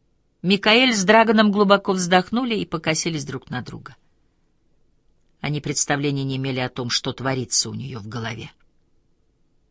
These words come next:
«Ей очень плохо», — сказал Драгон. «Это я уже понял», — ответил Микаэль. «Хорошо, что вы пришли». «Я в этом далеко не уверен». Арманский пристально посмотрел на Микаэля.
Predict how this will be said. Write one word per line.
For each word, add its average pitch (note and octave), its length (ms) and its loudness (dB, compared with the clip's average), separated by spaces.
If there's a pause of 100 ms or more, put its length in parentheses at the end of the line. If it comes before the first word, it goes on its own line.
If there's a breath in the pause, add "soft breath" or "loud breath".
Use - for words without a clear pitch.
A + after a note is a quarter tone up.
(440)
«Ей D3 320 0
очень C#3 300 0
плохо», — A#2+ 380 -8
сказал B2+ 400 -2
Драгон. A2 420 -10 (840)
«Это A#3 240 -6
я A3+ 160 4
уже G#3 180 2
понял», — D3+ 420 0
ответил A#2 400 -6
Микаэль. A2+ 480 -8 (400 soft breath)
«Хорошо, D#3 440 2
что - 180 -2
вы A2 120 -10
пришли». - 480 -6 (1160)
«Я G#3 180 2
в G#3 40 4
этом G#3 220 4
далеко G3+ 340 4
не F3+ 120 2
уверен». B2 460 -4 (640 soft breath)
Арманский C4 520 4
пристально B3+ 440 -2
посмотрел B3+ 580 -2
на C3 80 -4
Микаэля. C3+ 560 -4